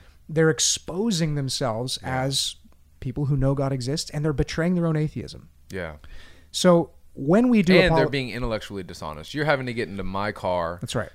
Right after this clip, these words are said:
Speaker 2: to try to drive it into a phone pole.
Speaker 1: That's right.
Speaker 2: Yeah.
Speaker 1: And so when we do apologetics,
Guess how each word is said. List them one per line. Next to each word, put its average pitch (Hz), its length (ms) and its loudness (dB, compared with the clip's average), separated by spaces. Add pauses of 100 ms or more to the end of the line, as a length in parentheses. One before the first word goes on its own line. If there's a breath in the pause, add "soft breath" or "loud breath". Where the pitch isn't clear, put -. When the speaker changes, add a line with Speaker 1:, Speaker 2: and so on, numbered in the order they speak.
Speaker 2:
to 98 80 -16
try 110 160 0
to 98 60 0
drive 92 360 0
it 90 80 -6
into 90 220 -10
a 78 40 -8
phone 71 280 -12
pole. - 260 -14
Speaker 1:
That's 127 180 -4
right. 180 240 -2
Speaker 2:
Yeah. 80 180 -10
Speaker 1:
And 139 100 -4
so 185 120 2
when 175 140 4
we 196 120 4
do 214 100 4
apologetics, 175 880 -2